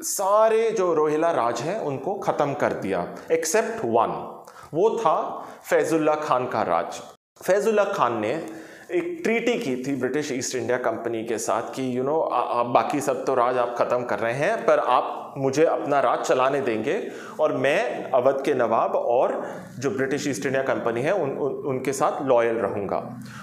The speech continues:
और यही राज्य बन गया आगे चल के रामपुर का राज्य। तो officially seventh October seventeen हंड्रेड एंड सेवेंटी फ़ोर को रामपुर राज्य की स्थापना हुई। अगर आप रामपुर का map देखें, तो वो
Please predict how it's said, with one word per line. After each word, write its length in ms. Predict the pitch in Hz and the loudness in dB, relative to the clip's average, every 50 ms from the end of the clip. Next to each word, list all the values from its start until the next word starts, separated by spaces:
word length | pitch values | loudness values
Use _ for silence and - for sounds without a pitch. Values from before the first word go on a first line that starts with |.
| - - | -2 2
और 120 | 185 185 175 | 2 2 2
यही 420 | 139 139 151 156 160 160 240 254 | 2 2 2 2 2 2 0 2
राज्य 400 | 190 147 113 113 117 - 156 170 | 2 2 2 2 0 0 0 0
बन 280 | 165 165 - - 113 107 | 2 2 2 2 2 0
गया 140 | 120 131 | 2 2
आगे 400 | 160 - - 120 120 113 113 123 | 2 2 2 2 2 2 2 0
चल 180 | - 120 110 98 | -2 0 0 0
के 240 | 98 - - 196 - - - - - - - - - - | 0 0 -2 -2 -2 -2 -4 -6 -10 -12 -10 -6 0 4
रामपुर 480 | 131 117 113 113 110 117 120 107 - - | 4 6 4 4 2 0 0 0 0 0
का 100 | 95 92 | 0 0
राज्य। 460 | 92 90 82 73 73 - - - - - - - - - - - - - - - - - | 0 2 0 0 0 -2 -6 -10 -10 -10 -12 -16 -16 -14 -14 -12 -12 -12 -14 -14 -4 0
तो 60 | 220 220 | 0 2
officially 840 | 220 226 165 - - 220 226 220 - - 175 120 113 120 156 202 | 2 2 0 0 2 0 0 0 0 0 0 0 0 0 -2 -2
seventh 460 | - - - 180 151 185 220 240 - 151 | -2 0 2 2 4 4 2 0 2 2
October 500 | 135 123 - - 139 117 - 139 160 - | 0 0 0 0 -2 0 2 2 0 2
seventeen 560 | - - 151 131 147 156 160 - 214 220 202 | 2 2 2 2 2 0 0 0 -2 0 0
हंड्रेड 300 | 165 147 139 147 151 156 | 0 0 0 2 2 2
एंड 120 | 160 160 | 2 0
सेवेंटी 440 | 160 - 131 117 120 123 120 143 139 | 0 -2 0 0 0 0 0 -2 -4
फ़ोर 340 | 135 - - 120 110 110 107 | -4 -2 -2 0 0 0 -2
को 420 | 110 - 117 135 180 226 - - - | -4 -4 -4 -4 -4 -4 -4 -2 0
रामपुर 460 | 127 123 120 123 123 120 - 170 170 | 2 2 2 2 0 -2 -2 -2 0
राज्य 400 | - 110 104 98 95 95 101 110 | 0 0 0 0 0 -2 -4 -6
की 180 | 110 107 101 104 | -6 -6 -6 -6
स्थापना 600 | - - - - - 101 92 - - - 113 104 | -6 -6 -8 -4 0 0 0 0 -2 -2 -2 -2
हुई। 480 | 95 90 - 101 92 85 73 73 76 - - - - - - - - - 156 | -2 -2 -4 -4 -4 -4 -6 -8 -10 -14 -16 -16 -16 -16 -14 -12 -4 0 2
अगर 240 | 165 165 233 277 | 2 4 4 4
आप 300 | 285 226 214 214 - - 147 | 2 2 0 0 -2 0 2
रामपुर 380 | 143 143 131 131 - - 185 180 | 2 4 4 2 0 0 -2 0
का 160 | 185 196 185 | 2 2 0
map 520 | 156 131 123 123 127 139 147 - - 113 104 | 0 0 0 2 2 2 2 0 -2 -4 -4
देखें, 440 | 123 120 107 117 117 139 151 175 - | -2 -2 -2 -2 -2 -2 -2 -2 -2
तो 100 | - 180 | -2 -2
वो 260 | 165 151 170 202 240 | 0 2 2 2 2